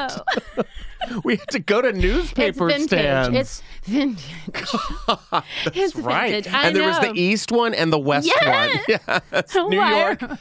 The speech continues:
Speaker 2: and Hollywood.
Speaker 1: <laughs> I'm so sweaty. Is
Speaker 2: Ugh.
Speaker 1: it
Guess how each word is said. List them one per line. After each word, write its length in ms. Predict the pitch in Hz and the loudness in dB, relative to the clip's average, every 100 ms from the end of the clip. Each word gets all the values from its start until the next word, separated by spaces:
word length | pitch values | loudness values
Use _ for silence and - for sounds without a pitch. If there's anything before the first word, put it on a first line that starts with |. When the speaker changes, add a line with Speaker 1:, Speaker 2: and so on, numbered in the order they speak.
| 135 | -2
Speaker 2:
and 120 | 143 | 2
Hollywood. 680 | 170 294 190 151 113 90 - _ 294 - | 2 2 2 2 0 -2 -12 _ -20 -12
Speaker 1:
<laughs> 0 | 254 - 269 _ - - - - - _ - | -12 -12 -20 _ -18 -16 -12 -14 -14 _ -10
I'm 800 | - - - - - - 622 605 | -8 -8 -6 -6 -4 -4 -4 -6
so 180 | 554 494 466 | -4 -2 0
sweaty. 640 | - - 302 285 311 262 208 | 0 -4 -2 0 0 0 0
Is 80 | 226 | 2
Speaker 2:
Ugh. 100 | |
Speaker 1:
it 80 | 262 | 0